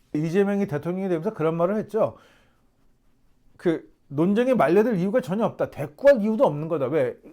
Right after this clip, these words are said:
그 실질적으로 옛날에도 우리 땅이었고 지금도 우리 땅이니까 우리가 실제로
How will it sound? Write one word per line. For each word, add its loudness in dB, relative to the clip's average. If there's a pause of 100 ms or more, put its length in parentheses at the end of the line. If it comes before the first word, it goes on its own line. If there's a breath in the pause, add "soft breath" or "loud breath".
(120)
그 -18
실질적으로 -4 (240)
옛날에도 2
우리 -2
땅이었고 0
지금도 -2
우리 -2
땅이니까 -6
우리가 -4
실제로 -2